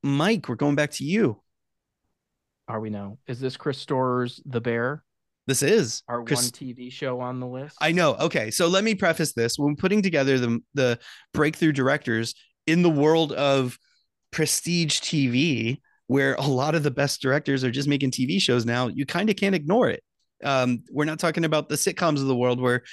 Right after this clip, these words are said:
Speaker 1: it's multicam direction that's not really exciting. I think, uh, personally, The Bear fits, uh, right alongside any of these films. But what do
Speaker 2: Yeah.
Speaker 1: you say, Mike?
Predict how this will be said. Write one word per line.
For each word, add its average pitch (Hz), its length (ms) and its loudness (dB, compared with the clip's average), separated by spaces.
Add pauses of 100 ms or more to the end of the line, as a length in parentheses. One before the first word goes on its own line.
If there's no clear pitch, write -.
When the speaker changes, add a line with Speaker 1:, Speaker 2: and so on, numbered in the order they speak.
(160)
Speaker 1:
it's - 180 -2
multicam 139 600 0
direction 127 480 0
that's 120 180 -2
not 127 140 -2
really 127 540 -2
exciting. 127 580 -2 (360)
I 127 160 -2
think, 135 320 0
uh, 113 300 0 (400)
personally, 110 680 2 (160)
The 127 140 -2
Bear 120 380 0
fits, - 560 -6 (120)
uh, 123 260 2
right 131 180 0
alongside 151 500 0
any 202 200 2
of 123 80 -2
these - 180 -12
films. - 360 -20 (500)
But 117 80 -2
what 139 120 0
do 139 60 0
Speaker 2:
Yeah. 131 60 -4
Speaker 1:
you 147 80 -4
say, - 180 -6
Mike? 104 300 -12